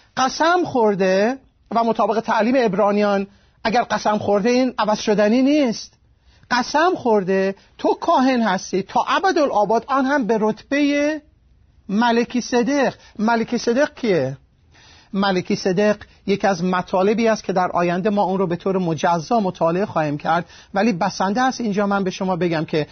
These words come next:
ملکی صدق یعنی پادشاه سلامتی. پادشاه بود و کاهن بود، کاهن عدالت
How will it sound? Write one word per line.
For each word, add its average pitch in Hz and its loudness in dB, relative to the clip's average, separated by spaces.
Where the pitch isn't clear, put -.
ملکی 175 0
صدق 170 -2
یعنی 180 0
پادشاه 170 0
سلامتی. 156 -2
پادشاه 175 -2
بود 180 -2
و 160 -2
کاهن 165 -4
بود، 110 -12
کاهن 180 0
عدالت 165 0